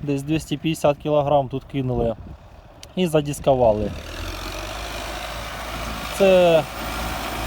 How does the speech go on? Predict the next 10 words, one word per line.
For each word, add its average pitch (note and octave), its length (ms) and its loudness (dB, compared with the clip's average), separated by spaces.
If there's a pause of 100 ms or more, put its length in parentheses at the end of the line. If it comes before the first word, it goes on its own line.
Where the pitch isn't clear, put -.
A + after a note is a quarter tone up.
(1900)
так, G#2+ 140 2 (800)
зараз C3 200 4 (100)
тепер D3+ 240 6
розкажу. D3+ 500 6 (2250)
І F3 140 6
йдемо, F#3+ 340 6
он F3+ 160 4 (520)
кидає F3+ 320 8
розбрасуватель F3+ 680 2
селітру, C3+ 540 -2